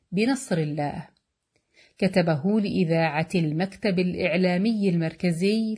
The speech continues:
لحزب التحرير مصعب عمير، ولاية باكستان. مستمعين الكرام، قدمنا لكم من إذاعة المكتب الإعلامي المركزي لحزب التحرير خبراً وتعليقاً كان بعنوان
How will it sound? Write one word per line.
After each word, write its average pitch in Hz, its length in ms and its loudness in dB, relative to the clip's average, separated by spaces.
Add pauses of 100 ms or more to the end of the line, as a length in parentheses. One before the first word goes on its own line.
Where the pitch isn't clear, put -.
لحزب 202 360 -2
التحرير 180 760 -2 (180)
مصعب 190 500 0
عمير، 220 460 0 (480)
ولاية 208 640 6
باكستان. 180 760 0 (460)
مستمعين 180 800 2
الكرام، 175 680 0 (240)
قدمنا 196 640 4
لكم 185 440 -2 (180)
من 196 140 0
إذاعة 202 720 4
المكتب 190 600 0
الإعلامي 190 880 0
المركزي 190 840 0
لحزب 190 460 0
التحرير 185 760 -2 (260)
خبراً 190 560 2
وتعليقاً 196 960 -2
كان 220 360 2
بعنوان 208 560 2